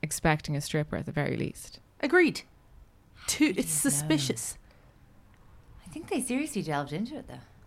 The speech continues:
Speaker 2: And they couldn't come up with an answer. But we now have a photograph of him. That should narrow things down.
Speaker 3: <laughs>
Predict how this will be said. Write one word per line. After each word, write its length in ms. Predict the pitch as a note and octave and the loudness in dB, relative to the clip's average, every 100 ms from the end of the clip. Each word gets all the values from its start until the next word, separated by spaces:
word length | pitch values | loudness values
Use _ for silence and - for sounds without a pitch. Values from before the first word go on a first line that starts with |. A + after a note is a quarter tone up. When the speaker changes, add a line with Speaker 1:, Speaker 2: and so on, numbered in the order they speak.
| - | -4
Speaker 2:
And 100 | G3 | 2
they 80 | F#3+ | 2
couldn't 480 | G3 G#3 F#3+ E3 - | 4 4 4 2 2
come 120 | F#3+ | 2
up 120 | F3 | 2
with 100 | E3+ | 0
an 100 | D#3+ | 0
answer. 260 | F#3 A#3 - - - - - - | 0 -2 -8 -18 -20 -20 -20 -4
But 80 | A#3+ | 0
we 140 | B3 | 4
now 220 | C4 D#4 D4 | 6 6 8
have 120 | A#3+ | 6
a 40 | |
photograph 600 | F3 A#3+ E4 E4+ E3 - | 6 10 10 10 4 4
of 140 | - - | -4 -6
him. 160 | - - - - - - - - | -10 -12 -20 -20 -20 -20 -14 -10
That 120 | C#4 | -4
should 160 | E4 A#3+ | 0 0
narrow 360 | A#3 D4 A#3+ | 2 2 2
things 320 | F3 F#3 D#3 | 4 2 2
down. 960 | - F#3+ C#4+ A3 G#3 C4+ - D4+ - | 0 -4 2 2 4 2 6 6 8
Speaker 3:
<laughs> 60 | - | 2